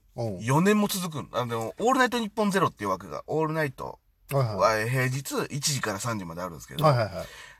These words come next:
Speaker 2: ニッポンゼロっていうのは三時から四時半まで。
Speaker 1: あ、もっと深い時間なんだ。
Speaker 2: 二部の、で、通常そこはもうあの、若手を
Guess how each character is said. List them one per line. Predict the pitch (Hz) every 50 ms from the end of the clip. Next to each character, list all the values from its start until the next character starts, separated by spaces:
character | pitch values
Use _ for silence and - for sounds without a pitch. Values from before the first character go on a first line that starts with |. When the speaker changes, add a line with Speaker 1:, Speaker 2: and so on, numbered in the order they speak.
| _ -
Speaker 2:
ニ | 170 180
ッ | - -
ポ | 220 208
ン | 180
ゼ | 185 226
ロ | 220
っ | 165
て | - 127
い | 113
う |
の | 107 110
は |
三 | - - - 269 330 320 294 226
時 | 165 139
か | - 120 117
ら | 104 101
四 | 104 120 143
時 | 160 196
半 | 208 226 208 165
ま | 107 85
で。 | - - - - _ _ _ - - - - - - -
Speaker 1:
あ、 | - 233
も | 277 294
っ | -
と | - 196 147
深 | - - 160 135
い | 123
時 | 104 160
間 | 185 226
な | 254
ん | 226
だ。 | 269 269
Speaker 2:
二 | 247 226 101 101 151 147
部 | 127
の、 | 117 107 101 - _ _ _ _ _ _ _ _ _ -
で、 | 151 208 202 127 - _ _ _ _ - - _ _ _ _ _ _
通 | - - 254 262 226
常 | 247 233 226
そ | - 226
こ | 202 - 240
は | 233 196 143
も | 123 107 101 95
う | 101
あ | 98
の、 | 92 87 87 90 90 107
若 | 151 185 190 - 247 240
手 | - 247 247 247
を | 269 277 185 - - -